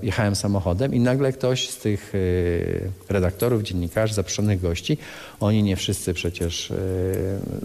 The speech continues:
nie było to radio, że tak powiem, o konotacji katolickiej, ktoś mówi,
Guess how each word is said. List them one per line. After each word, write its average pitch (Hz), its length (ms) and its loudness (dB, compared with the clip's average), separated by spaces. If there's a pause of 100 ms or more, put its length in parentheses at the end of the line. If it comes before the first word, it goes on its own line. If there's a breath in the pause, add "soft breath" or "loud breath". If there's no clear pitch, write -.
(360)
nie 110 320 4
było 107 220 4
to 101 120 2
radio, 95 320 2
że 92 100 -2
tak 95 120 -4
powiem, 92 360 2
o 90 180 2
konotacji 92 560 0
katolickiej, 92 560 0 (400 loud breath)
ktoś 107 160 0
mówi, 107 280 2